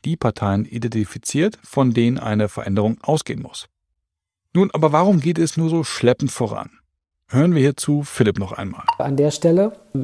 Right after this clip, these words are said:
Speaker 2: muss man das tatsächlich so sehen, dass es sich wahrscheinlich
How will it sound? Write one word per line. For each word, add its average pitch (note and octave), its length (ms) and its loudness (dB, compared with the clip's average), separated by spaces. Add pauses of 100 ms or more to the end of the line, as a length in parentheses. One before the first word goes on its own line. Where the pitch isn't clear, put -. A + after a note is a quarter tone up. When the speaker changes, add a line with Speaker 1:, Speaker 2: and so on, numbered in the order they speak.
(100)
Speaker 2:
muss C#3+ 260 0
man D3 220 0 (120)
das C3 420 -2 (100)
tatsächlich C#3 480 -2
so C#3+ 160 2
sehen, C#3+ 440 4
dass B2+ 220 0
es B2+ 220 -4
sich C3 320 -4 (420)
wahrscheinlich E3+ 960 0